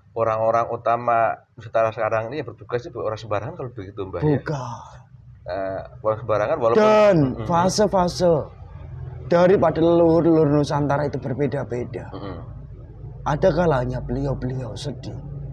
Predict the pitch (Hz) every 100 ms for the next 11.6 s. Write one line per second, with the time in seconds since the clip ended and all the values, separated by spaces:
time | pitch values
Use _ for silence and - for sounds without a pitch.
0 | - - - - 135 143 143 - 131 117
1 | 120 123 131 123 127 127 - 127 - -
2 | - - - - - - - - 170 214
3 | 196 180 160 190 170 156 165 156 - -
4 | - 101 - - - - - - - -
5 | - - - 170 170 156 131 107 - -
6 | - 123 110 127 127 127 123 135 127 123
7 | 117 131 160 151 - - - - - -
8 | 95 - - - - 127 117 131 131 123
9 | 107 - - - - - - - - -
10 | 160 127 123 - - - - - - -
11 | 139 127 110 104 98 -